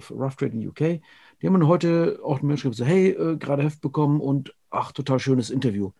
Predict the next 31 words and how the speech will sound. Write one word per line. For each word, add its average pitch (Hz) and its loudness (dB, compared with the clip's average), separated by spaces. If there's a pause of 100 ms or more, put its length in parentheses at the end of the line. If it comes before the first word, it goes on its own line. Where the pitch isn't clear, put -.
(240)
Das 127 -6
ist 214 0
total 196 -2
selten, 196 2
dass 131 0
Leute 160 2 (240)
so 156 6
mal 143 6
loben. 165 10 (480)
Und, 156 4
ähm, 147 8
das - 0
geht 180 6
mir, 175 4 (400)
man 151 2
kriegt - 0
ja 147 4
eher 143 6
Prügel 226 4
oder, 135 2
oder 123 -2
gar 160 -2
nichts, 196 -2
aber 151 -2
dass 143 -4
Leute 151 0
so 127 -2
mal 120 -4
nette 175 0
Worte 165 -2
schreiben, 123 -6